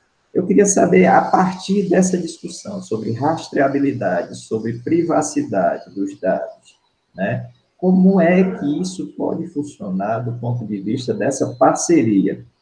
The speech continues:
né, da universidade pública com essas plataformas digitais proprietárias, né?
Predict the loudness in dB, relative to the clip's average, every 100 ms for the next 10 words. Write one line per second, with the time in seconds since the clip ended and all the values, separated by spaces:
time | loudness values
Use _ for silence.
0 | _ -8 -4 -2 -2 -2 -4 -4 -2 -2
1 | -2 -12 -6 0 2 4 2 2 2 2
2 | 2 -6 -20 _ _ -2 0 0 -2 -6
3 | _ -6 -4 -4 -2 0 2 0 0 2
4 | 2 2 2 2 0 -2 -4 0 2 2
5 | 4 4 4 0 -8 -14 _ _ _ _
6 | _ -6 -4 -4